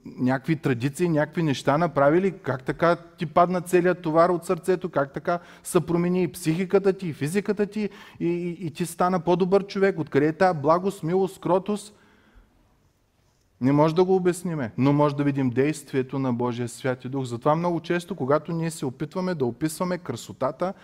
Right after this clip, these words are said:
на живота по Бога, ние нямаме думи, толкова е прекрасно.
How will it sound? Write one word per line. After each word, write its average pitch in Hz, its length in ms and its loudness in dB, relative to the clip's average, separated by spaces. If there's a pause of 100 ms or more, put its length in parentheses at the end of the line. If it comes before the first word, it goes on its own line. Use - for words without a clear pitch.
(200)
на 110 100 0
живота 113 420 -4
по 120 160 -6
Бога, 143 360 0 (280)
ние 151 160 4
нямаме 165 420 4
думи, 139 340 0
толкова 139 460 2
е 135 40 2
прекрасно. 123 600 -6